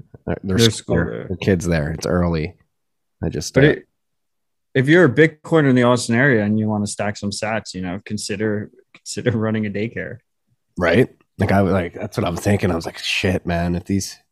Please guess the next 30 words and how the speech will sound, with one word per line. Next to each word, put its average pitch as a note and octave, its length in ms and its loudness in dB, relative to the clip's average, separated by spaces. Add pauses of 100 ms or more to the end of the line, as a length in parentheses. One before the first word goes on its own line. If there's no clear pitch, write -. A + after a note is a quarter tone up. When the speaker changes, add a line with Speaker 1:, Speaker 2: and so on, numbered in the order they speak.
(140)
Speaker 1:
luckily, F#2+ 540 0 (1200)
it's - 680 -6 (840)
my A2 160 4
wife F#2+ 380 2
doing F2 420 0 (140)
a F#2+ 60 -2
lot E2+ 200 -2
of E2 60 -6
the E2 100 -6
forward, E2+ 520 -4 (340)
Speaker 2:
<laughs> - 300 -16
Speaker 1:
uh, E2 280 -4
facing, F2+ 1040 -2 (120)
uh, E2 320 -4
conversations E2+ 840 -2
with D#2 120 -8
these D#2+ 180 -8
people. E2+ 320 -6
Hopefully E2+ 240 -4
I - 40 -6
can E2+ 120 -4
hide E2 240 -4
in D2+ 80 -4
the D2+ 80 -6
background D2 600 -4
and C2+ 200 -6 (640)
sneak - 420 0
our D#2 140 2
way B1+ 220 -6
in. C2 260 -8